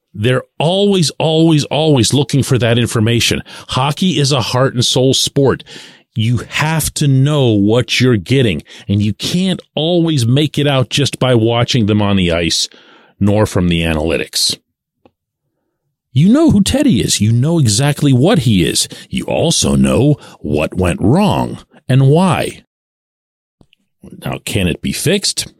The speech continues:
Does Kyle Dubas have to have the same attachment to Teddy that, you know, Mike Sullivan and other guys in that locker room would? No, of course not. He's gonna make his own decisions.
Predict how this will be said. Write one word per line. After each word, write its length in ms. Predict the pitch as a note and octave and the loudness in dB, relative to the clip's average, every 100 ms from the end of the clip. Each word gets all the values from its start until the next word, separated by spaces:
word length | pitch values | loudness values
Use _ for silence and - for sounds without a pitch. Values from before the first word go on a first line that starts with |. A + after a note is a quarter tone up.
| _ _ - _ _ _ _ _ _ _ | _ _ -20 _ _ _ _ _ _ _
Does 220 | G2 D2+ - | -6 -6 -4
Kyle 340 | A2+ G#2+ F2+ | -2 -2 0
Dubas 400 | G2+ C3 D3 - | 0 0 0 -2
have 160 | B2+ - | -2 -2
to 120 | A2+ | 0
have 220 | B2 A#2 | 0 0
the 80 | G2+ | -2
same 380 | - B2 B2 G#2 | 0 0 0 -2
attachment 580 | - B2 B2 - A#2+ | -2 -2 -2 -4 -4
to 100 | - | -4
Teddy 380 | F2 B2 B2 B2 | -4 -2 0 0
that, 240 | G2+ F2 - - - - - - _ | 0 -2 -8 -20 -20 -20 -20 -20 _
you 80 | G2 | -2
know, 80 | F2 | 0
Mike 240 | A2 A2+ | 0 0
Sullivan 460 | - B2 B2+ B2 A#2+ | 0 2 2 2 2
and 100 | A2 | 2
other 180 | A2+ | 0
guys 360 | A2 A#2 A#2 A#2 | 0 0 2 2
in 80 | A2 | 2
that 180 | G#2 E2+ | 2 0
locker 400 | G2+ B2+ - D3+ | -2 -4 -4 -2
room 160 | E3 | 0
would? 140 | E3+ A3+ | 2 2
No, 180 | B3 | 2
of 140 | F#2+ - | 0 -2
course 320 | F3 E3+ - | 0 2 0
not. 380 | E2 B1+ - - _ - | -2 -4 -10 -20 _ -4
He's 180 | A#2 | -2
gonna 160 | - A#2+ | 0 0
make 220 | A#2+ A2+ | 0 -2
his 180 | A#2+ G2 | -2 -2
own 160 | C3 B2 | 0 0
decisions. 640 | G#2+ E3 C3+ F2 - | 0 0 0 0 -4